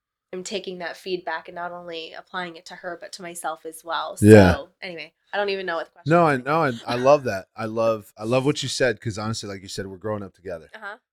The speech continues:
Speaker 2: I think that that is a humble ideal
Speaker 1: Mm-hmm.
Speaker 2: that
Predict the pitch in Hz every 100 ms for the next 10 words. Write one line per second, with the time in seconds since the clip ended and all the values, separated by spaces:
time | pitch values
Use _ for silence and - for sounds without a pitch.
0 | _ 90 110 92 101 101 95 - _ _
1 | _ 117 123 120 110 107 104 95 92 -
2 | - 95 95 92 87 85 _ _ _ _
3 | - - 151 143 131 113 101 95 95 82
4 | 69 _ 220 - - - 107 98 87